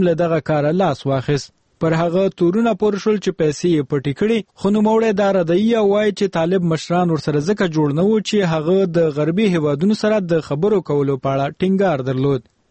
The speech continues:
یوه چارواکي ډیلی بیس ډاټ کام ته ویلي چې آغا جان معتصم لومړی طالب مشر و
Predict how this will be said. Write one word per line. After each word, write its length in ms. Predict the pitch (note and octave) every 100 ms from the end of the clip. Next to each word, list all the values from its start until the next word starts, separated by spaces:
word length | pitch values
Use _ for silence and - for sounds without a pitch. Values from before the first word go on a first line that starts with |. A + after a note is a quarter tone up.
| _ E3+
یوه 160 | G3+ G3
چارواکي 500 | G#3+ A3 A#3+ A3+ A#3 G3+
ډیلی 200 | G3+ G3+ F#3+
بیس 160 | G3 F3
ډاټ 180 | F3 -
کام 160 | F3+ E3+
ته 80 | D3+
ویلي 320 | D#3 G3 A3+
چې 120 | F#3 F#3+
آغا 180 | D#3+ D#3+ D3+
جان 180 | F3 E3+
معتصم 480 | D3+ D3 - F#3 F3
لومړی 400 | D#3 D#3 F3+ E3+
طالب 320 | C#3+ C#3+ D3+ C#3
مشر 260 | F#3 G#3
و 60 | G#3+